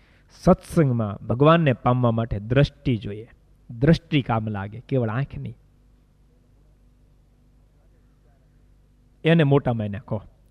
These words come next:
હવે આને બિચારાને ભગવાને ખરેખર આ સાધન વિશેનું ખંડન કરે, દિશા શું થાય? હે? ભક્તો, મારો કહેવાનો મતલબ એમ નથી. એણે કામ સારું કર્યું,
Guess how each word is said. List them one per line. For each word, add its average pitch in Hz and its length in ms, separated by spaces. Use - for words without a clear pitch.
હવે 123 100
આને 156 280
બિચારાને 131 640
ભગવાને 143 400
ખરેખર 147 460
આ 127 100
સાધન 135 520
વિશેનું 135 400
ખંડન 143 360
કરે, 135 180
દિશા 143 340
શું 131 160
થાય? 107 260
હે? 110 200
ભક્તો, 131 400
મારો 135 240
કહેવાનો 147 260
મતલબ 127 360
એમ 127 300
નથી. - 280
એણે 147 160
કામ 165 320
સારું 165 300
કર્યું, 104 300